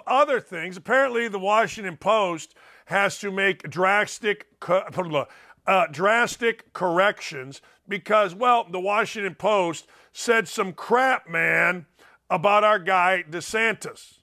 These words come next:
Now, I don't know if DeSantis is actually my guy. I don't know who's my guy yet, and I understand. I understand that, you know what, my endorsement is gonna be big in this upcoming election.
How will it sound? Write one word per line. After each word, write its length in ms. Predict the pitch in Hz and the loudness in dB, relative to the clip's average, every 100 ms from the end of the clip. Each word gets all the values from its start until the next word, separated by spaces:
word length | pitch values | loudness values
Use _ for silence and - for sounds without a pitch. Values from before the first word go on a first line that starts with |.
| _ _ _ | _ _ _
Now, 260 | 247 233 196 | -2 0 0
I 140 | 247 359 | 2 0
don't 140 | 415 | 2
know 160 | 262 233 | 0 0
if 100 | - | 0
DeSantis 720 | 190 147 185 180 180 175 151 | -8 -8 -4 -4 -4 -8 -10
is 200 | 156 151 - | -10 -10 -2
actually 580 | 151 160 170 - 151 135 | 0 0 -2 -10 -8 -8
my 260 | 131 135 131 | -4 -4 -2
guy. 540 | 131 143 120 107 139 - - _ | 0 0 0 -6 -14 -16 -20 _
I 140 | 202 269 | 0 2
don't 160 | 233 | 0
know 160 | 196 165 | -4 -6
who's 320 | 180 226 143 | -8 -10 -6
my 180 | 160 143 | -4 -2
guy 280 | 135 143 139 | 0 0 0
yet, 340 | 139 147 175 - | 0 0 0 -2
and 140 | 175 | 0
I 200 | 226 285 | 2 2
understand. 760 | 262 226 190 - - 196 147 110 _ _ _ _ _ _ - | 2 -2 -6 -6 -2 0 0 -4 _ _ _ _ _ _ -2
I 200 | 208 294 | 0 2
understand 1000 | 302 302 269 - - 175 160 147 147 143 _ _ - | 0 -2 -10 -10 -6 -4 -2 -2 -6 -12 _ _ -12
that, 440 | 151 175 170 165 _ _ | 0 2 2 0 _ _
you 140 | 185 208 | -8 -2
know 140 | 196 | 0
what, 340 | 190 196 202 160 | 2 2 0 -4
my 420 | 180 226 247 240 | 0 2 2 0
endorsement 840 | 196 196 175 202 202 - 165 151 156 | 0 -4 -2 0 -2 -4 -8 -8 -6
is 140 | 156 | -8
gonna 240 | 143 180 170 | -2 -2 0
be 140 | 165 | -4
big 420 | 127 175 165 151 | -2 0 0 0
in 120 | 147 | -6
this 200 | 156 147 | -8 -4
upcoming 480 | 185 151 - 156 147 | -2 -2 -2 -4 -4
election. 480 | 147 180 202 - 123 | -2 -2 -2 -6 -20